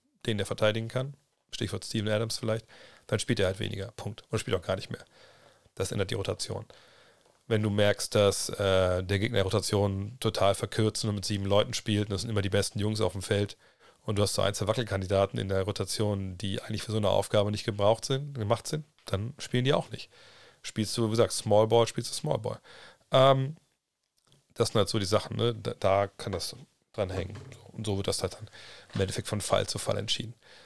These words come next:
Ist ja auch sinnvoll, in der wichtigsten Zeit des Jahres seine besten Spieler mehr auf dem Feld zu haben. Ne? Dafür macht man ja auch ein bisschen Load Management während der regulären Saison. So, ihr merkt, meine Stimme <laughs> langsam ist wirklich schwierig, von daher haben wir auch wieder die drei Stunden locker ge-, locker geschafft.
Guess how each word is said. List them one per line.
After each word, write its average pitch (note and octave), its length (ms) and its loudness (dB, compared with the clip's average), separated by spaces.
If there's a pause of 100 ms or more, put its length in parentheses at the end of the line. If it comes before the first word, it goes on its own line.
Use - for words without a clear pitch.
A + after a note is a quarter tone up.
(140)
Ist B2 160 4
ja D#3+ 80 8
auch C3 220 6
sinnvoll, B2 720 4
in G#2 120 -2
der G2 140 2
wichtigsten - 360 -4
Zeit - 240 -4
des - 120 -10
Jahres G2 360 2
seine G2+ 160 -6
besten - 340 0
Spieler A#2+ 320 0
mehr G2 200 0
auf F2 80 -2
dem - 80 -8
Feld - 240 -6
zu - 140 -6
haben. - 160 -8 (280)
Ne? - 140 -18 (640)
Dafür G2 200 -2
macht G2 200 0
man F#2 100 -2
ja - 60 0
auch - 40 -4
ein G#2+ 60 -12
bisschen - 180 -6
Load G2 220 -4
Management - 420 -8
während - 160 -20
der - 80 -20
regulären A2+ 260 -12
Saison. G#2+ 220 -8 (540)
So, A2 180 0
ihr G#2 80 -2
merkt, B2 260 2
meine A2 140 0
Stimme A#2+ 260 4
<laughs> G#2 60 6
langsam A#2 300 2
ist A2 140 0
wirklich A#2 280 0 (380)
schwierig, D3+ 320 4
von C#3 100 2
daher C#3 320 6 (320)
haben D#3+ 160 4
wir - 60 0
auch F#2 100 -4
wieder F#2+ 140 -2
die G2 60 -2
drei G2 220 4
Stunden G#2 280 0
locker G#2 220 2
ge-, G#2+ 260 -2
locker A2+ 180 4
geschafft. A2+ 380 2